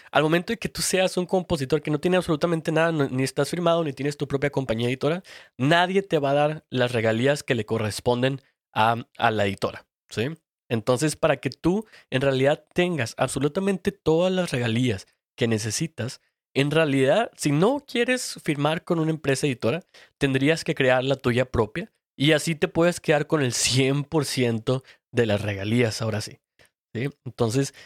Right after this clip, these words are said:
eso es la verdad bastante importante. ¿Por qué? Porque esa lana que se queda ahí,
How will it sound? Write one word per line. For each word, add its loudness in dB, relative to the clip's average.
eso 2
es 2
la 6
verdad 2
bastante 0
importante. -2
¿Por -4
qué? -2
Porque 0
esa 2
lana 0
que 0
se 0
queda 4
ahí, 0